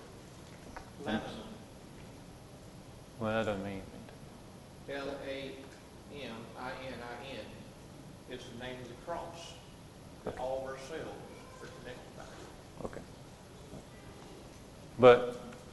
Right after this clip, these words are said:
Speaker 2: you know, the, my, my thought is that I want us to be able to discuss this and persuade and to first be firm in our faith that we don't,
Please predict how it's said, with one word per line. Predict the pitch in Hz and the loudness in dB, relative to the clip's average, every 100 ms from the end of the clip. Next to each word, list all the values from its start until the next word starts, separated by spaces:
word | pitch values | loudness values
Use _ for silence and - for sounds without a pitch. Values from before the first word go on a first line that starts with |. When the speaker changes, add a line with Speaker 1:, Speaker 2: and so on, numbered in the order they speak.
| - - - - - - | -14 -12 -12 -12 -14 2
Speaker 2:
you | 156 | 10
know, | 127 117 - - - - - - - | 12 10 8 -4 -10 -14 -14 -4 0
the, | 139 - | 0 2
my, | 139 143 | 12 12
my | 160 139 139 165 | 12 12 12 12
thought | 151 127 117 | 12 12 12
is | 107 107 101 - - | 12 12 8 0 -2
that | 131 113 113 - - - - - - - - | 4 4 4 -4 -10 -12 -14 -14 -14 -12 4
I | 123 | 8
want | 143 135 | 10 10
us | - | 8
to | 110 | 10
be | 117 117 113 - - - - 131 | 12 12 10 0 -8 -12 6 12
able | 131 120 120 | 12 12 8
to | - 110 | 8 4
discuss | 98 - 139 131 - | 4 10 12 12 10
this | 113 113 - | 6 6 2
and | 117 - | 0 0
persuade | 107 - 135 131 110 98 - - - - - - - - - - - - - | -2 10 12 12 12 6 0 -10 -12 -12 -14 -12 -14 -12 -12 -12 -14 -14 4
and | 123 120 113 | 10 10 12
to | 123 113 117 - | 10 10 4 8
first | - 151 151 131 | 12 12 12 12
be | 123 | 10
firm | 117 - 139 143 | 12 12 12 12
in | 127 | 12
our | 107 | 10
faith | 98 147 139 90 98 - - - - - - - - - - | 10 10 10 8 2 -8 -14 -16 -16 -16 -18 -18 -18 -16 10
that | 107 104 - - - - - - | 12 12 10 2 -8 -12 -10 8
we | 127 | 10
don't, | 160 131 | 12 10